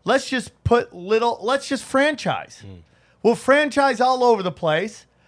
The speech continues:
Speaker 1: We'll control these people.
Speaker 2: Mm-hmm.
Speaker 1: Uh, a lot of these people are put in positions of power because they have been blackmailed into,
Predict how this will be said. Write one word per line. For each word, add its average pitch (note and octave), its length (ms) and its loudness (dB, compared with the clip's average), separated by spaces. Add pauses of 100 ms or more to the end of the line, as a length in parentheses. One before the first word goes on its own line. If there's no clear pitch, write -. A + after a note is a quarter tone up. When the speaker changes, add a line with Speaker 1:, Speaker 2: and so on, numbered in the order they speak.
(340)
Speaker 1:
We'll G#3+ 180 2
control B3 500 4
these G#3 260 -6
people. D#3+ 560 -6
Speaker 2:
Mm-hmm. G2 160 -16 (320)
Speaker 1:
Uh, F#3+ 400 4 (140)
a G3 100 2
lot A#3+ 380 2
of C4 80 -6
these B3 180 -6
people G#3+ 340 -2
are G3 120 4
put A3 240 2
in F3 80 -8
positions F3 480 -6
of D3+ 80 -12
power F3 400 2 (240)
because A3 400 0
they B3+ 220 -2
have A#3+ 400 0
been G#3+ 180 2
blackmailed D3+ 840 -4 (560)
into, G3+ 880 -2